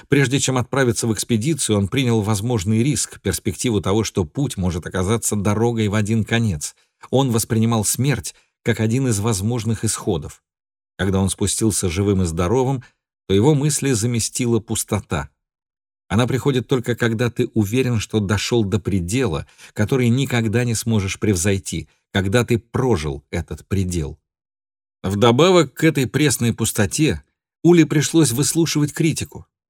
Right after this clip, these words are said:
Некоторые люди не верили в его достижения, потому что у него не было подтверждающих фотографий.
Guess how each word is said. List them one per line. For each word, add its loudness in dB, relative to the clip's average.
Некоторые 2
люди 2
не 2
верили 0
в 2
его 2
достижения, 0
потому -2
что -2
у 2
него 0
не 2
было 4
подтверждающих 0
фотографий. -2